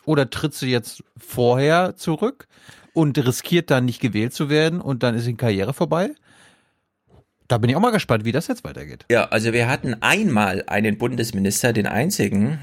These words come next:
Speaker 2: den Merkel gefeuert hat, weil er sich in einer derartigen Situation nicht klar für die neue Aufgabe positioniert hat, sondern noch an der alten festhielt. Und das war damals Röttgen.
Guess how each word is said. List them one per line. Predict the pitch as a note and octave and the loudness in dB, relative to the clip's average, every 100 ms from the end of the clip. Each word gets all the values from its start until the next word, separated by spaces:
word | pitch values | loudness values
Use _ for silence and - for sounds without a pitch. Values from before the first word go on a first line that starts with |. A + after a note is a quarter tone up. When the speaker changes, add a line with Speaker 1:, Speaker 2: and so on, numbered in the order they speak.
| G#2+ | -4
Speaker 2:
den | G#2+ | 2
Merkel | G#2+ A2+ A2+ | 2 2 0
gefeuert | G#2 G#2 B2+ B2+ A#2+ | -2 -2 0 2 2
hat, | G#2+ A#2+ | 0 0
weil | G#2+ G#2 | 0 2
er | G#2 | 2
sich | G#2+ G#2+ - | 0 -4 -4
in | C3 C3+ - | -4 -2 -4
einer | - G#2+ A2 G#2 G#2 A2 A#2+ _ _ _ _ _ B2+ | 0 2 4 2 0 -2 -6 _ _ _ _ _ 2
derartigen | B2+ B2 A#2+ A2+ | 4 2 0 0
Situation | A2 A2+ G#2+ G#2 - C3 A2+ A2 | 0 0 0 0 0 0 2 2
nicht | C#3+ E3 - | 2 0 -8
klar | - - C#3 A#2 | -6 0 2 2
für | B2+ | 0
die | A2 | 0
neue | A#2 A#2 - | 2 0 0
Aufgabe | A2+ A#2 G#2+ F#2+ G#2+ A2 D3+ _ _ _ _ _ _ | -2 0 -2 0 0 -2 -2 _ _ _ _ _ _
positioniert | B2 A2+ G#2+ G#2+ A2 B2+ | -2 -2 0 2 2 2
hat, | - A2+ | -2 0
sondern | A2+ G#2+ | 0 2
noch | G#2+ A#2 | 2 0
an | G#2+ | 0
der | A2+ - | 0 0
alten | G2 A2+ B2 A#2+ | 0 2 2 -2
festhielt. | A2 - A#2 - G#2+ G#2 C3+ - _ _ - - _ _ - | -2 0 0 -2 0 2 2 -2 _ _ -20 -20 _ _ -6
Und | G2 | 0
das | G#2+ | 2
war | A#2 | 2
damals | A2 G#2 G#2 - | 2 4 2 2
Röttgen. | F#2+ - - F2+ D3 | 0 0 -2 0 -2